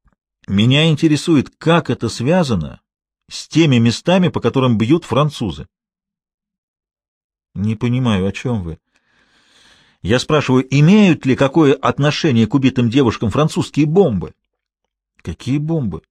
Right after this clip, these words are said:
«Те, что падают на Кадис, бестолочь!» Кажется, что взгляд обращён на него сверху вниз.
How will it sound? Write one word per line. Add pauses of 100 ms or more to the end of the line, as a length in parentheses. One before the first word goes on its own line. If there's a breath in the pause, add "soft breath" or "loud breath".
(640)
«Те,
что
падают
на
Кадис,
бестолочь!» (800 soft breath)
Кажется,
что
взгляд (280)
обращён
на
него
сверху
вниз.